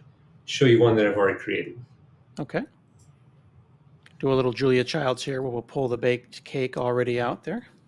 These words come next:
Speaker 1: Yeah. So here's my, um,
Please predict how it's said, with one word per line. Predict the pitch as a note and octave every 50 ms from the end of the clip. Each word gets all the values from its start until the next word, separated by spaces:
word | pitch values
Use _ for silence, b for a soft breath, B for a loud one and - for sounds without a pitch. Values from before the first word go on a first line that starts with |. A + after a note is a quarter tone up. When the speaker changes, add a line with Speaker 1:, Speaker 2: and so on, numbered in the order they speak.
| _ _ _ _ - _ _ _ _
Speaker 1:
Yeah. | - A2+ - - - _ _ _ _ - - _ _ _ _ _ _ - - _ _ _ _ _ _ _ - _ _ _ _ _ _ _ _ - _ _ _ - _ - - _ _ b b b b b b b b b b b -
So | - - E3 D#3+ D#3+ - - - -
here's | - D3+ D#3 D#3 C3 C#3+
my, | C#3 C#3 C#3 C3+ C#3 C3+ C#3 C3+ C3+ B2
um, | - B2 A#2 A#2 A#2 A2+ A2 A2 A2+ A2+ A2+ A2+